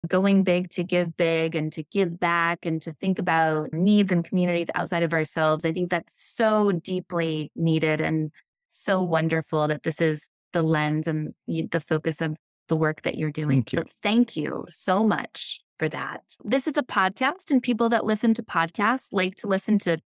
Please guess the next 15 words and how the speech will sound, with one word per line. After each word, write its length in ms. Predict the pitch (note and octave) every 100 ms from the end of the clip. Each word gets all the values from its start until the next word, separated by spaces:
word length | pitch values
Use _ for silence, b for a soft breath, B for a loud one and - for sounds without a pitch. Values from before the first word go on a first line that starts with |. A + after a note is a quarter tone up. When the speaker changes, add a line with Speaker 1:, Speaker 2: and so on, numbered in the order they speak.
| _ _ -
Speaker 1:
other 240 | D#3+ D#3+
podcasts. 760 | - E3+ - G#3+ B3+ C4 - _ B B B
And 180 | G#3+ G#3+
so 380 | - A#3+ G#3 -
I 180 | F#3 G#3+
have 260 | A#3+ A3
a 80 | G#3
podcast 640 | - F#3 F3+ F3+ F#3+ F3+ -
called 320 | - E3+ E3 _ -
Flourish 380 | F3+ F3 F#3
or 100 | F#3
Fold: 380 | F3 E3 D#3+ D#3+
Stories 540 | - - E3+ E3 E3+ E3
of 140 | E3
Resilience, 540 | D#3+ D3+ D3 D#3 A3+